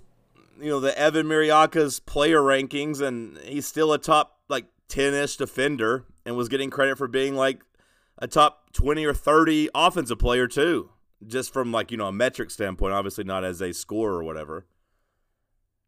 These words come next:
And it's what I've said for years. I mean, he's just Draymond Green.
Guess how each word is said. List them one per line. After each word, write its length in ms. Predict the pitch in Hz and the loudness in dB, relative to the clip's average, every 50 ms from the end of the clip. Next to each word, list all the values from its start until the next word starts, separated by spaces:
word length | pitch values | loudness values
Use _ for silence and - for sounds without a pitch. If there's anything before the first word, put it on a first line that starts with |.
| _ _ _ _ _ _ _ _ _ _ _ _ _ _ _ _ _ _ - | _ _ _ _ _ _ _ _ _ _ _ _ _ _ _ _ _ _ -6
And 100 | 190 180 | -4 -2
it's 160 | 180 175 - | -2 -2 0
what 140 | 185 214 214 | 2 6 6
I've 140 | 202 180 - | 6 4 4
said 260 | - 165 165 160 - | 4 4 4 4 2
for 120 | - 165 | 0 -2
years. 500 | 147 120 113 117 127 139 139 135 131 117 | -2 0 0 0 2 4 4 4 4 2
I 60 | 127 | 0
mean, 140 | 127 127 127 | -2 -2 -2
he's 160 | 135 127 117 | -2 -4 -2
just 240 | 107 143 156 131 110 | -2 -4 -4 -4 -4
Draymond 440 | 95 120 127 135 127 127 123 120 120 | -2 0 0 2 2 0 0 0 -2
Green. 560 | 101 101 110 117 123 127 131 131 131 131 127 | -2 -2 -2 -2 -2 -2 -2 -4 -6 -8 -10